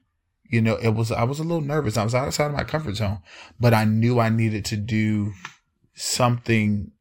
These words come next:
to grasp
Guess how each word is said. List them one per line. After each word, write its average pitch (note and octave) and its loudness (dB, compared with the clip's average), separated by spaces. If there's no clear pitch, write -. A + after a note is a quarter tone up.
to G#2+ 0
grasp A2+ 2